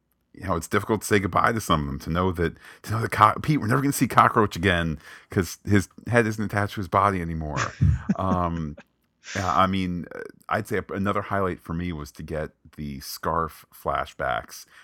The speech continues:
Speaker 1: Frank Whaley, somebody who I've enjoyed since the mid-nineties. I know I've mentioned it before.
Speaker 2: Mm-hmm.
Speaker 1: The movie that nobody has seen called Swimming with Sharks, where it's him and this, this, uh, other actor, uh, who, who, at,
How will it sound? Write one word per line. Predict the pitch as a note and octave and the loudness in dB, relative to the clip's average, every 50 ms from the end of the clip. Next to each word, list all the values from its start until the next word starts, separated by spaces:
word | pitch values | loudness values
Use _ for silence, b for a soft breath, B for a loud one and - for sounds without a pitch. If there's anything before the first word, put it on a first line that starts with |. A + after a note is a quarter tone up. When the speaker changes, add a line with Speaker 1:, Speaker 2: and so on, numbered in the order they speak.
| B B | B B
Speaker 1:
Frank | - - F#2 F2+ E2 | -4 -2 -2 -2 -2
Whaley, | F2 F2 F2 F2 E2+ E2+ E2+ D#2+ | -2 -2 -2 -2 -2 -2 -4 -4
somebody | D2+ - - D#2+ D#2 D#2+ D#2+ | -6 -6 -6 -6 -4 -4 -6
who | D#2 D#2+ | -6 -4
I've | D#2 D#2 D2+ | -6 -6 -6
enjoyed | D#2 D2+ D2 - D#2 D#2 D#2 D2+ | -6 -8 -8 -6 -6 -6 -6 -6
since | - D#2 - | -10 -12 -12
the | - D#2 | -10 -8
mid-nineties. | D#2 D#2+ E2 D2+ D2+ D2 D2 D2+ D#2 D2+ D2+ D#2 D#2 D2 D#2 | -6 -6 -4 -4 -4 -2 -2 -2 -2 -4 -4 -6 -6 -8 -8
I | |
know | D2+ D#2 D#2 | -8 -8 -8
I've | D2+ | -6
mentioned | D#2+ D#2 D2 D2 - E2+ D#2 | -6 -8 -8 -8 -10 -12 -12
it | - | -12
before. | - D2+ - - E2 D#2 D#2 - D2+ D2 | -14 -18 -14 -10 -6 -4 -2 0 0 0
Speaker 2:
Mm-hmm. | C#2 C2+ C3 C3 - _ | -2 -4 -6 -8 -10 _
Speaker 1:
The | _ - | _ 0
movie | F2 F#2+ G2 F2+ F#2 F2+ | 2 2 2 2 0 -2
that | E2 D2+ | -4 -4
nobody | A#1+ D2+ E2+ F2 F2+ F2+ E2+ | -6 -6 -4 -4 -4 -4 -6
has | E2 D2+ - | -6 -8 -8
seen | - - E2+ E2 E2 E2+ | -8 -8 -6 -6 -6 -6
called | D#2+ E2 D2+ D2+ D2 | -6 -6 -8 -8 -8
Swimming | - - - F2 E2 E2 D#2+ | -8 -8 -6 -6 -4 -4 -6
with | D#2 D2+ | -8 -8
Sharks, | - - E2+ D2+ D2+ D2+ D#2 - - - | -6 -2 0 0 2 0 0 -2 -8 -12
where | D#2 D2+ D2 D2 D2 C#2+ D2 B B B B B B B | -10 -8 -6 -4 -2 -4 -4 B B B B B B B
it's | - F2+ - - | -12 -12 -12 -8
him | - A#2 A2+ A#2 A#2 A2 | -4 -2 -2 0 0 0
and | G#2 F2+ | 0 -2
this, | E2+ D#2+ - - - b b b b b b _ | -2 -4 -4 -8 -16 b b b b b b _
this, | - F2+ E2+ - - - | -8 -8 -8 -6 -6 -4
uh, | E2+ D#2+ | -2 -2
other | - F2 F2 F#2+ F#2 D#2 | 0 0 2 2 2 2
actor, | C2+ E2+ E2+ E2 - - - F2 E2+ E2 D#2+ E2 F2 F2 - | 4 2 2 0 0 -2 0 2 2 2 2 0 -2 -6 -6
uh, | - D#2 D#2 D2+ D2 D2 D2 D2 D2 - - E2 | -2 0 2 2 2 2 2 0 -2 -4 -6 -6
who, | D#2+ E2+ D#2+ D2+ D2+ C2 - - | -6 -6 -6 -6 -6 -10 -10 -10
who, | E2 D#2 D2+ D2 D2 - | -8 -8 -8 -8 -8 -10
at, | - | -10